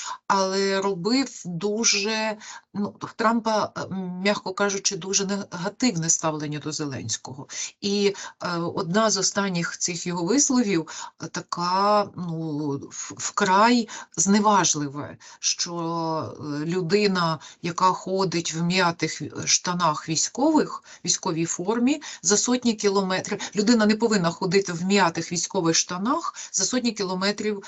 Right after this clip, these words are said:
від, е, лінії фронту. Я можу помилятися в перекладі, але десь приблизно був такий сенс. Так? Тому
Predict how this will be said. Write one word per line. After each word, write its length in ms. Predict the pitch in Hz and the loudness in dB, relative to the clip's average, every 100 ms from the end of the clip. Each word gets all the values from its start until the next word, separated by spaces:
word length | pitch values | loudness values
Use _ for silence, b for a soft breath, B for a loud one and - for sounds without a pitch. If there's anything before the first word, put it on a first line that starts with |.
| B - | B -10
від, 600 | 156 175 196 - 165 - | -4 -2 -4 -4 -8 -2
е, 600 | 175 160 160 156 156 156 147 | 0 0 0 0 -2 -2 0
лінії 380 | 196 196 185 | 4 4 4
фронту. 540 | 175 208 139 123 - - B - | 2 2 0 -2 -8 -12 B 0
Я 100 | 196 | 2
можу 220 | 196 196 | 2 0
помилятися 540 | 196 190 185 175 202 | 0 2 2 0 -2
в 60 | 170 | 0
перекладі, 500 | 247 320 220 - 156 | 0 4 2 2 -2
але 240 | 165 175 | -2 0
десь 240 | 170 226 202 | 2 2 2
приблизно 440 | 190 190 - 190 | -2 -4 -2 0
був 180 | 202 202 | 0 0
такий 240 | 180 196 | -2 0
сенс. 560 | 185 165 - - - - | 2 2 0 0 0 -2
Так? 280 | 190 175 - B B B - | -12 -14 -16 B B B -4
Тому 440 | 208 196 247 311 | 0 0 0 -2